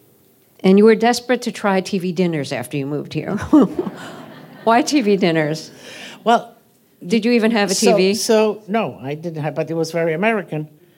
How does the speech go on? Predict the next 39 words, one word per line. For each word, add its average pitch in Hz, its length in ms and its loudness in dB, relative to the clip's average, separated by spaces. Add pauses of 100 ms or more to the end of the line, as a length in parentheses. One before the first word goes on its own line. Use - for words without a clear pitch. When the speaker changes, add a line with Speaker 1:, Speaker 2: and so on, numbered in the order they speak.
(120)
Speaker 1:
Yes, 180 160 0
it 151 60 0
Speaker 2:
And 151 100 0
I 165 60 2
Speaker 1:
was. 165 80 0
Speaker 2:
never 175 220 0
had 214 220 0
it. 196 280 0 (240)
Speaker 1:
Right. 190 180 0
Speaker 2:
And 170 220 0
it 170 80 0
was, 170 280 0
at 151 140 -6
the 170 100 -2
time, 202 300 -4
it 196 40 -4
was 190 200 -4
delicious. 202 600 -2 (600)
So, 202 440 4 (280)
so 214 400 2
I, 190 300 4
uh, - 80 -6
uh, 175 840 -2
you 196 80 -4
know, 180 100 -6
you, 175 360 -6
you 170 160 -8
come, 220 560 -8
uh, - 20 -14
uh, 131 600 -8 (100)
to, - 140 -10
and 156 240 -4
we 247 120 2
were 302 120 -2
brought 170 300 -4
here 156 260 -6
by 151 140 -6
the 147 120 -2
Catholic, 147 580 -6